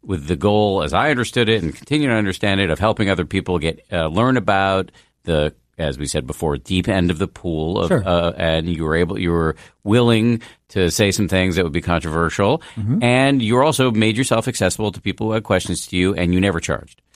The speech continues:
Speaker 1: Uh,
Speaker 2: That's
Speaker 1: you, in
Speaker 2: true.
Speaker 1: fact, you gave away the book. You can buy a hard copy of the book on Amazon, but, uh, you can also get it for free. Um, and so you had your own sources of income. You were not looking for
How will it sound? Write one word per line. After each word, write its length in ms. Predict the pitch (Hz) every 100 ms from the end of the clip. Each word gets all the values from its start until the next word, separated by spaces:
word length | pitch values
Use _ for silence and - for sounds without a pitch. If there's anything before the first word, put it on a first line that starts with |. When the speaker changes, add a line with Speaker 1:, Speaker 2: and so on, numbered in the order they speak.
| _ _ -
Speaker 1:
Uh, 60 |
Speaker 2:
That's 120 | 85 87
Speaker 1:
you, 40 |
in 100 | 98
Speaker 2:
true. 80 | 95
Speaker 1:
fact, 140 | 87
you 40 | 85
gave 240 | 95 87
away 180 | 92 95
the 80 | 85
book. 280 | 92 87 85
You 60 |
can 260 | - 104 87
buy 240 | 90 90
a 80 | 85
hard 240 | 80 95 87
copy 260 | 92 90
of 80 | 85
the 40 | 78
book 240 | 90 -
on 340 | 80 78 76 76
Amazon, 480 | 98 90 92 87 78
but, 260 | 76 -
uh, 160 | 85 76
you 180 | 76 76
can 100 | 78
also 200 | 76 76
get 160 | 76 73
it 80 |
for 100 | -
free. 440 | - 143 123 107 - - - -
Um, 260 | 90 87 82
and 420 | 101 95 90 85 78
so 220 | - 95
you 120 | 90
had 160 | 95 90
your 120 | 95
own 320 | 120 117 110
sources 380 | 92 113 90 90
of 100 | 95
income. 440 | 113 92 104 101
You 140 | 87 82
were 100 | 87
not 260 | 117 123
looking 280 | 113 113 104
for 280 | 82 92